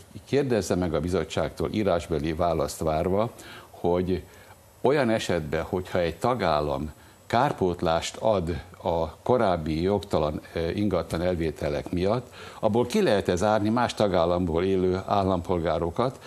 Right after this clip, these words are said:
akik valamikor az adott ország polgárai voltak. És a válasz nagyon gyorsan megjött, nem. Súlyosan diszkriminatív, ezt nem lehet.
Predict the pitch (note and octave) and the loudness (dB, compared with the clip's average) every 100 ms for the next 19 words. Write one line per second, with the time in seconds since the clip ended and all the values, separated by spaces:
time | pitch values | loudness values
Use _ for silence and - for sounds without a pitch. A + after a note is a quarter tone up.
0 | - - C#3 F#3 F#3 D#3+ G#2 A2+ - B2+ | -6 -2 0 0 2 4 4 2 4 4
1 | C3 A2+ A#2 G2+ E2+ - G2 - F#2+ F#2+ | 4 2 4 4 4 4 0 2 2 2
2 | - G2 F2 D#2+ D2+ D#2 D2 C#2 - - | 0 2 4 4 2 2 0 -2 -2 -6
3 | - - A#2 C3+ C3 C#3+ C#3 G#2+ G#2+ G#2 | -4 -2 2 2 2 2 2 4 2 2
4 | F#2 G2 G#2 G#2+ G2+ A#2 D2+ - - - | 2 2 2 2 2 0 0 -4 -14 -8
5 | - D3 A2+ F#2 - D#2+ F2+ B2 - G#2 | 0 4 4 2 2 0 0 -2 -2 0
6 | F#2+ F2+ F2 - E2+ - - - C2+ | 0 0 -2 -4 -6 -8 -8 -8 -8